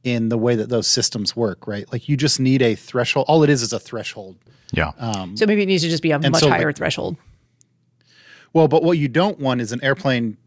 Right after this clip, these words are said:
Speaker 1: you know, coming in on final at approach speed or something to show up as a ground
Speaker 3: Ground.
Speaker 1: target either.
Speaker 3: That's true,
Speaker 2: Mm-hmm.
Speaker 3: too.
Speaker 1: So it's kinda, it's kind of, uh, one of those things. And it's, there's different ways to do it. I was just looking up real quick, my trans-, so my transponder,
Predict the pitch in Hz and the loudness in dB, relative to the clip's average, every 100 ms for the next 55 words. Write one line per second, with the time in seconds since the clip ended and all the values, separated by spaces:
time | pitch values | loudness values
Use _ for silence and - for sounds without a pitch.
0 | _ - 127 113 - 139 131 120 110 - | _ -4 -2 -2 0 2 2 0 -2 -2
1 | 135 135 113 110 - _ 131 - 135 - | 0 0 -2 -4 -6 _ -14 -4 -2 -2
2 | - 143 139 143 131 139 - - 147 127 | -4 -4 -2 -4 -6 -8 -4 0 2 2
3 | 117 104 110 110 110 180 156 147 107 95 | -2 -10 -6 -4 0 0 0 -4 -8 -12
4 | 90 - - - - 92 92 95 - 147 | -12 -10 -6 -4 0 2 2 -2 -2 0
5 | 131 - - 147 143 135 - 143 - 143 | 0 0 0 2 2 0 -4 -8 -4 -2
6 | 147 135 123 113 123 139 131 123 - 123 | 0 0 0 -2 -4 -6 -4 -4 -4 -6
7 | 113 143 143 - - - - 147 208 175 | -4 -2 -2 -6 -16 -12 -2 2 2 2
8 | 165 156 - 127 131 127 113 - 143 139 | 4 2 2 0 4 4 2 2 2 2
9 | 170 - 143 139 127 120 131 117 - - | -2 -2 -2 -2 -2 -2 -4 -4 -6 -8
10 | _ 131 135 147 135 117 143 131 196 - | _ -2 0 2 0 -2 -2 0 -2 0
11 | 160 - 135 131 127 | -2 -2 -2 -2 -4